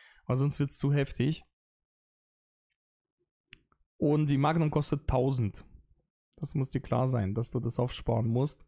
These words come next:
Nicht, dass du dann Munition kaufst davon. So, jetzt warten wir hier weiter. Und nach dem Jackie Boy können wir uns dann auch die Kreissäge kaufen. Und dann zeige ich dir meine Strategie mit der Kreissäge.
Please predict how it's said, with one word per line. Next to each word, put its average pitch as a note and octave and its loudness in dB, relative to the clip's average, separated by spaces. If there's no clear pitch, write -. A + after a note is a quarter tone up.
Nicht, C3+ -2
dass C3 -2
du C3+ -4
dann B2+ 0
Munition C3 0
kaufst A#2 -4
davon. G2 -4
So, C#3+ 0
jetzt C3 -2
warten F3+ 0
wir D#3 2
hier C#3 0
weiter. F#3 0
Und D#3+ 0
nach G3+ 2
dem G3+ 2
Jackie A3 0
Boy F3 2
können E3+ 2
wir D#3+ 2
uns D3 -2
dann C#3+ 0
auch C#3+ 2
die C#3+ -2
Kreissäge E3+ 0
kaufen. D3 0
Und C3+ 0
dann C3+ 0
zeige C3 0
ich C3+ 0
dir B2 0
meine B2 2
Strategie C3+ -2
mit C3+ 0
der A#2 2
Kreissäge. B2 0